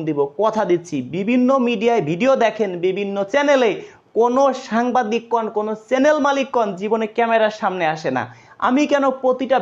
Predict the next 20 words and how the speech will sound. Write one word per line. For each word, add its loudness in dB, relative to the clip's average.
ভিডিওতে 2
ক্যামেরার 0
সামনে -4
আসি -8
সেটা -2
আপনারা -4
বুঝতে 0
পারছেন। 0
তো -10
দর্শক 0
বন্ধুরা, 2
আমার 0
বিকাশ 0
নাম্বার -2
জিরো 2
ওয়ান 2
নাইন 0
সেভেন -2
ফোর 2
আটাত্তর -2